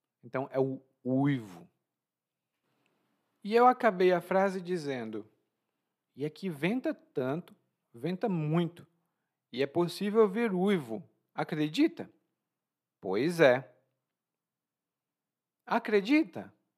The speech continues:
Pois é. E "pois é" é uma expressão utilizada com outros sentidos, mas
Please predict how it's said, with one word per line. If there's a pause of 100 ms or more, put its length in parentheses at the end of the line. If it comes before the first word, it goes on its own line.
(640)
Pois
é. (1400)
E (500)
"pois
é" (680)
é
uma
expressão
utilizada
com
outros
sentidos, (480)
mas